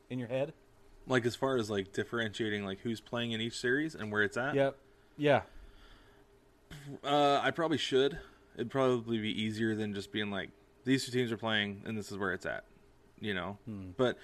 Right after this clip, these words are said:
Speaker 2: also,
Speaker 1: Mm-hmm.
Speaker 2: like, I will say this, is that I check, um, so I use the Score app. That's the one I use for
Speaker 1: Yeah.
Speaker 2: news, scores, everything. Like, uh, if I, if I can't watch a game, that's how I follow games live with, like, the game tracker.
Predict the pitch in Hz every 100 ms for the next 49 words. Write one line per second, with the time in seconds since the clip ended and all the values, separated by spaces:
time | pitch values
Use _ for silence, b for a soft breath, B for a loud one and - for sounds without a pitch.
0 | B - 151 - 143 113 107 117 131 147
1 | - 117 101 92 - 107 110 - 120 -
2 | - 185 - - - b b b b _
3 | _ - - 110 98 98 123 123 113 -
4 | - 104 87 92 - - - 95 107 98
5 | 98 95 113 101 98 98 98 - 98 92
6 | 92 95 95 98 95 95 - - 101 95
7 | 78 101 107 98 - 110 101 110 101 107
8 | 107 104 104 98 95 98 101 101 98 98
9 | 95 98 92 92 - B B B - 98
10 | 90 90 107 120 98 90 92